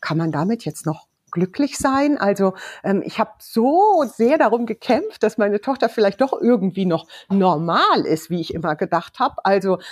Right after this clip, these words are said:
dass, ich habe da immer mit Normtabellen gesessen und habe gedacht, ah, sie läuft jetzt noch nicht. Und na ja, aber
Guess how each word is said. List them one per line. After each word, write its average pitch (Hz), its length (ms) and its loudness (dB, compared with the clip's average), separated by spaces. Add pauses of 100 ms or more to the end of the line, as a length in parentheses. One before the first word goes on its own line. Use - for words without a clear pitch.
(160)
dass, 170 160 -8
ich - 40 -2
habe - 120 -2
da - 80 2
immer 208 180 2
mit 185 160 0
Normtabellen 196 840 2
gesessen 190 480 0
und 170 160 -4
habe - 100 -10
gedacht, - 300 -2
ah, 160 180 -4
sie 160 140 -4
läuft 156 400 -2
jetzt 143 200 -12
noch - 200 -10
nicht. - 420 -8
Und 170 240 -4 (320)
na 156 100 -4
ja, 190 300 2
aber 165 460 2